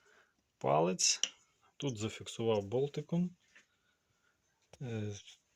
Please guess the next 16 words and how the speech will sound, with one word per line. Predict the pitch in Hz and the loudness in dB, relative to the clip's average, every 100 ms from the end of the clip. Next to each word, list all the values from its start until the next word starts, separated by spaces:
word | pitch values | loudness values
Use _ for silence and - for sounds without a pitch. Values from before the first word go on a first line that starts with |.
| _ _ _ - - - - | _ _ _ 2 2 -4 -6
так, | 117 95 - - - - - 113 | -2 -2 -6 -6 -2 -2 -4 -4
ну | 139 160 | -2 0
і | |
зараз | 101 110 127 - | 0 0 0 -2
повзун | - 120 113 101 90 | -6 -6 -4 -4 -6
буде | 95 92 | -10 -12
ставитись. | - - 90 90 90 - - - - - _ _ _ - _ _ _ _ _ _ _ _ _ - | -14 -12 -10 -10 -14 -18 -20 -20 -20 -20 _ _ _ -20 _ _ _ _ _ _ _ _ _ -8
Все | - 123 | 2 4
змащується, | 101 165 190 - 143 131 123 | 6 6 6 6 4 4 2
масла | 131 120 107 | 2 2 0
не | 110 101 | 0 0
жаліємо, | 110 135 139 113 98 | -2 0 0 0 -4
тобто | - 92 - - - - - _ _ - - _ _ _ - - _ _ - | -8 -12 -12 -14 -14 -16 -20 _ _ -20 -20 _ _ _ -20 -20 _ _ -4
залізо | 117 151 156 120 | 4 6 6 4
любить | 117 110 104 | 2 2 0
маститись. | 101 - - - - | -2 -4 -8 -20 -18